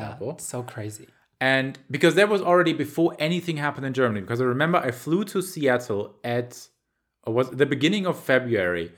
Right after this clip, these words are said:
Speaker 1: and I wanted to buy a face mask, not because, like, because of, of covid, but because, like, in general, I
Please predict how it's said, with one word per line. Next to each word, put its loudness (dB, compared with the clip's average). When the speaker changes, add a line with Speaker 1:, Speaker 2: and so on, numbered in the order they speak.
Speaker 1:
and 0
I 6
wanted 2
to -2
buy 0
a 0
face -2
mask, -8
not 2
because, 0
like, 0
because 0
of, -6
of -10
covid, 0
but -4
because, -4
like, -2
in -4
general, 0
I -4